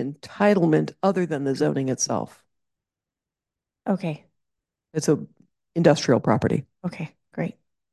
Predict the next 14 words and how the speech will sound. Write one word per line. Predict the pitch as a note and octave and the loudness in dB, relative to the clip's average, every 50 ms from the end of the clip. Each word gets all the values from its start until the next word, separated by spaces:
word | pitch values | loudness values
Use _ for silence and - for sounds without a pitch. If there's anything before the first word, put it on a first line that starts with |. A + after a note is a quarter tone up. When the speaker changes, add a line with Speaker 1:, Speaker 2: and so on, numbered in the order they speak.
| _ _ _ _ _ _ _ _ _ _ _ _ _ _ | _ _ _ _ _ _ _ _ _ _ _ _ _ _
Speaker 2:
Um, | G#3+ G#3 G3+ G3+ G3+ G3+ G3 F#3+ F#3+ - _ _ _ _ _ _ _ _ _ _ _ _ _ _ - - _ _ _ _ _ _ _ _ _ _ _ _ _ _ _ _ _ _ _ _ _ _ _ _ _ _ _ _ _ _ _ _ | 0 2 4 4 4 2 0 -2 -4 -8 _ _ _ _ _ _ _ _ _ _ _ _ _ _ -20 -20 _ _ _ _ _ _ _ _ _ _ _ _ _ _ _ _ _ _ _ _ _ _ _ _ _ _ _ _ _ _ _ _
I | G#3 | -16
think | - - B3 B3+ - | -6 -4 -4 -2 2
I'm | C4 A#3+ A3 | 2 4 4
just | G#3 G3 - | 4 2 0
gonna | - G3 F#3 F3+ | 0 0 2 2
recommend | E3+ F3 F3 F3 - F3+ F3 E3+ E3+ E3+ E3+ - | 2 2 0 -2 -4 -6 -6 -4 -4 -4 -4 -6
to | - - | -8 -2
this, | F3 E3+ E3 - - - - - - - _ _ | 0 0 0 0 -2 -4 -4 -6 -10 -12 _ _
to | - F#3 | -2 0
the | E3 E3+ E3 | 0 0 -2
staff | - - - - E3 D#3 D3+ E3+ - - | -2 -4 -2 0 2 2 2 0 -2 0
or | E3 E3 D#3+ C#3+ D#3 E3 _ _ _ | 0 0 0 0 -2 -8 _ _ _
whoever | - F#3+ G3 F#3 F3+ F3+ E3+ D#3 D#3 - | 2 4 6 6 6 6 2 2 2 -2